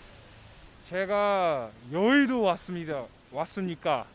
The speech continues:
제가 친구 만나서 점심을 같이 먹는데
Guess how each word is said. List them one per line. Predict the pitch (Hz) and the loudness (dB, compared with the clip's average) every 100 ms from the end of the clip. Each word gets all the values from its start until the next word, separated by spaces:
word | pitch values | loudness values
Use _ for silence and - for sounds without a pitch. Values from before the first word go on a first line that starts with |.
| - - | -20 -12
제가 | 214 220 208 208 208 196 170 139 | -4 -2 2 4 4 4 2 0
친구 | - 277 269 254 | -4 -4 -2 0
만나서 | 170 180 214 202 202 196 180 | 0 2 0 0 0 -2 -4
점심을 | - 180 208 202 | -6 -8 -8 -10
같이 | 175 175 185 170 165 156 | -10 -12 -10 -12 -12 -12
먹는데 | 143 160 165 160 180 202 151 | -12 -12 -14 -10 -6 -4 -4